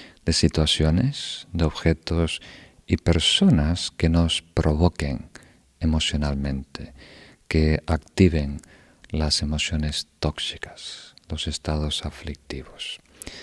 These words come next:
para tener más tiempo y espacio para lograr paz y equilibrio dentro de nosotros, para trabajar con nuestras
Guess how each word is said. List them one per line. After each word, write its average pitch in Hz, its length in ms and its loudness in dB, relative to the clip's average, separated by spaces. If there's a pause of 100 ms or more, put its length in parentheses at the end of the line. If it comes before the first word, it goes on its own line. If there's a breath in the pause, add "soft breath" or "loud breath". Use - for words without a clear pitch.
(220 loud breath)
para 87 180 6
tener 101 320 4
más 98 380 2
tiempo 98 560 4
y 85 60 2
espacio - 840 0 (640 loud breath)
para 80 240 0
lograr 80 580 0 (360)
paz 82 360 0
y 78 40 0
equilibrio 76 560 -2
dentro 71 400 -4
de 73 60 -6
nosotros, - 560 -4
para 82 260 0
trabajar 82 640 0
con 78 200 -4
nuestras 78 720 -4